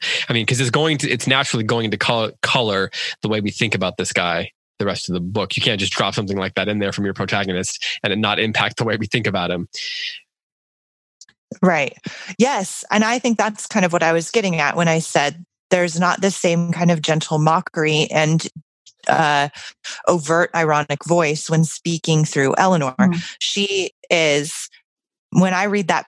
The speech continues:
Speaker 2: paragraph, I think to myself, even if I don't know Austen, like, the full kind of scope of the,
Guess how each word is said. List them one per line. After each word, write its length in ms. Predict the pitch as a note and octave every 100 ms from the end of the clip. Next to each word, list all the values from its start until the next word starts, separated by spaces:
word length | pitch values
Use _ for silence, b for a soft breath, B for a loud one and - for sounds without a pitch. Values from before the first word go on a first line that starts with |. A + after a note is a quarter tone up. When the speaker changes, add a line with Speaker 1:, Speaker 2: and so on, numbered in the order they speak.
| -
Speaker 2:
paragraph, 640 | F#3+ F3+ D3+ C3+ C#3 - -
I 320 | D3 E3 G3+ G3
think 180 | - D#3
to 100 | -
myself, 580 | D#3+ D3+ - C#3 C3 D#3+ - - - _ _ -
even 200 | A3+ B3+
if 100 | B3
I 100 | G#3+
don't 340 | E3 G3+ A#3+
know 180 | G#3 F3+
Austen, 540 | D3 E3+ - D#3+ D3+ -
like, 180 | - F3+
the 100 | F#3+
full 380 | E3 - G3 G3
kind 180 | F#3+ G3
of 60 | F#3
scope 500 | - - F#3 F3+ F#3+
of 140 | F3+
the, 180 | E3+ F3